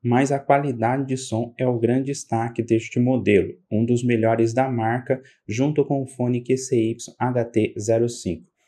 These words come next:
Eu achei que ele conta com bons graves, consegui sentir a qualidade dos graves pelos testes que eu fiz,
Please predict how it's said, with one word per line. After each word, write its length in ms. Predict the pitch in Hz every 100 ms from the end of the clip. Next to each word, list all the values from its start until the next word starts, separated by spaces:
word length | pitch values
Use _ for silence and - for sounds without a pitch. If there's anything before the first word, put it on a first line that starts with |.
| _ -
Eu 160 | 98
achei 260 | 98 - 101
que 100 | 98
ele 100 | 98
conta 320 | - 98 95
com 180 | 98 92
bons 300 | 107 139 -
graves, 600 | 95 90 90 98 127 131 - _
consegui 500 | - 143 - 120 110
sentir 400 | 113 107 98 104
a 60 | 95
qualidade 560 | - 92 92 90 90 92
dos 160 | 107
graves 480 | - 87 95 123 113
pelos 340 | - 90 90
testes 320 | - 87 - -
que 60 |
eu 80 | 117
fiz, 360 | - 107 120